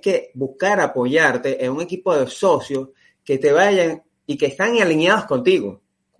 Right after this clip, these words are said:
con el enfoque, eh, con la meta que tú quieres lograr, por supuesto. Estén, estén siempre todos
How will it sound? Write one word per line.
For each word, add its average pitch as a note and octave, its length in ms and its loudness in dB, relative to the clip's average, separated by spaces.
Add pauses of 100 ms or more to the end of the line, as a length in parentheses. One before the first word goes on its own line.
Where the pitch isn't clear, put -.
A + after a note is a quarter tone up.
(100)
con C3 220 -4
el C3 100 0
enfoque, B2 600 -2
eh, B2 180 -4
con A#2+ 200 -2
la B2 100 0
meta F#3+ 280 -2
que B2+ 100 -6
tú B2 100 -12
quieres C3 220 -4
lograr, B2 340 -6
por G2+ 100 -16
supuesto. - 520 -12
Estén, A#2+ 260 -12
estén D3 440 -6 (280)
siempre F#3 400 -2
todos F#3 420 2